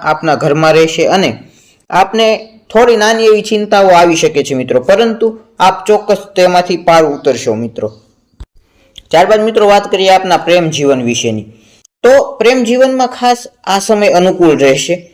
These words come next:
સંબંધોમાં સમજણ અને નજીકતા વધશે મિત્રો. આ સમયે આપના પ્રેમ સંબંધ માટે પણ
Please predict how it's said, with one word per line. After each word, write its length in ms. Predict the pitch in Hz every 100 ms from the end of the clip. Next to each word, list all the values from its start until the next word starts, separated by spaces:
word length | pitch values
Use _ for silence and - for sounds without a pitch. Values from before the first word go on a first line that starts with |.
| _ _ _ -
સંબંધોમાં 720 | 151 156 160 156 160 190 233 _ _ -
સમજણ 380 | 175 165 160
અને 220 | 139 151 143
નજીકતા 640 | 143 151 156 170 151 120
વધશે 420 | 139 143 - 123
મિત્રો. 300 | 113 110 110
આ 100 | 107
સમયે 420 | 107 110 107 98 _ _ _ -
આપના 260 | 139 135 135
પ્રેમ 280 | - 143 147
સંબંધ 300 | 147 135 143
માટે 300 | 139 143 147
પણ 320 | - 156